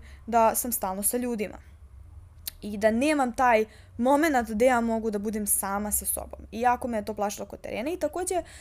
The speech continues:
ja sam jedna osoba koja... Pa, kako me opisao ja, moj profesor iz srednje škole, ja ne mogu da verujem da si ti tako sposobna, a tako razmažena.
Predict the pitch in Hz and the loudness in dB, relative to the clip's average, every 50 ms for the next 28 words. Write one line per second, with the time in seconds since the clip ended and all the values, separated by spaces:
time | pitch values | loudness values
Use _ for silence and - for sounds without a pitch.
0 | - - - - - - - 262 269 302 294 - 277 269 262 254 262 269 254 240 | -20 -20 -20 -20 -20 -8 -2 0 0 2 2 0 -4 -4 -4 -2 -2 -2 -2 -2
1 | 269 - 277 233 233 233 - 247 226 226 220 214 220 226 - - - - - - | -2 -4 -4 -4 -6 -6 -2 0 2 2 2 2 0 -4 -8 -12 -20 -20 -20 -20
2 | - - - - - - - - - - - - - - - - - - - - | -20 -20 -20 -20 -20 -20 -20 -20 -20 -20 -20 -20 -20 -20 -20 -20 -20 -20 -20 -20
3 | - - - - - _ - - - - 320 320 311 311 311 294 294 302 - - | -20 -20 -20 -20 -20 _ -20 -6 0 4 6 6 6 6 6 4 2 -2 -8 -8
4 | - 285 269 - 277 285 285 277 285 294 277 - 359 311 240 220 240 247 - - | -6 -4 -2 0 0 0 0 0 0 0 2 4 6 8 8 8 6 4 -2 -12
5 | - - - - - - _ _ - - 226 220 214 214 214 208 202 208 202 202 | -20 -20 -20 -20 -20 -20 _ _ -10 -4 -2 -2 -2 0 -2 -2 -2 -2 -2 -2
6 | 202 - 208 202 202 - 208 208 202 196 - - - 226 277 302 311 285 262 254 | -4 -8 -10 -8 -6 -4 -4 -4 -4 -6 -10 -8 -6 -4 -2 -2 -2 -2 -4 -6
7 | - _ _ _ _ _ _ _ _ _ _ _ _ _ _ _ _ _ _ - | -10 _ _ _ _ _ _ _ _ _ _ _ _ _ _ _ _ _ _ -12
8 | - 349 466 539 - 381 320 349 359 339 311 - - 285 - 285 285 - 247 - | -10 -8 -6 -4 -2 -2 0 0 0 -2 -2 -4 -4 -4 -4 -6 -6 -6 -8 -8
9 | - - - 214 247 - - 240 226 220 202 - - 202 202 - 190 - - 190 | -8 -6 -4 -4 -4 -4 -6 -4 -6 -6 -8 -8 -12 -12 -12 -12 -14 -14 -16 -20
10 | 196 - - - - - - - - - - | -16 -14 -14 -14 -14 -16 -18 -20 -20 -20 -20